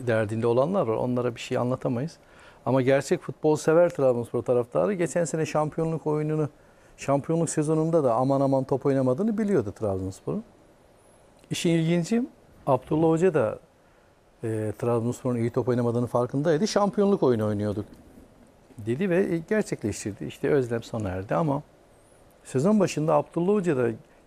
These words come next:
geride kalan sezon takımın top oynamadığını farkında olarak büyük bir değişime gitti takımda. Yani Vakame'nin gönderilmesi bu değişimin sembolüydü aslında. Ama hoca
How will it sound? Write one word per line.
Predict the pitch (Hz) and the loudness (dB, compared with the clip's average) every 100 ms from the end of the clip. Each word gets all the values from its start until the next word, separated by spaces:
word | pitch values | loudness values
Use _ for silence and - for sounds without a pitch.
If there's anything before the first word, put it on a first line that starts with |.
| - | -4
geride | 135 147 | 0 2
kalan | 185 156 151 | 2 2 2
sezon | 139 147 135 147 | 0 -2 -2 -4
takımın | - 143 147 143 | -2 -2 0 -2
top | 143 131 | -2 0
oynamadığını | 147 147 143 147 | 0 2 0 -2
farkında | 139 139 135 156 180 | 0 0 0 -2 0
olarak | 170 196 - _ _ _ - - - | 0 -2 -4 _ _ _ -20 -8 -2
büyük | 170 - | -2 0
bir | 156 | 2
değişime | 147 139 147 | 2 2 -2
gitti | 139 113 107 | -2 -4 -6
takımda. | 95 95 92 90 - _ - - - | -6 -4 -4 -6 -10 _ -20 -8 -2
Yani | 110 | 2
Vakame'nin | 113 120 151 147 135 | 2 2 2 2 2
gönderilmesi | 127 131 127 127 123 127 - 254 - - _ - - | 2 0 0 0 0 -2 -2 -2 -4 -18 _ -20 -6
bu | 156 131 | -4 0
değişimin | 131 127 - 147 226 262 | 2 2 0 2 2 0
sembolüydü | - - 165 156 151 120 | 0 2 2 2 0 0
aslında. | 98 95 - 127 233 - - - - - | 0 -2 -6 -6 -6 -10 -20 -20 -20 -2
Ama | 185 180 208 254 _ _ _ _ - - _ _ - - - _ | 0 2 0 -4 _ _ _ _ -20 -20 _ _ -20 -20 -20 _
hoca | 156 156 202 214 | 0 4 2 0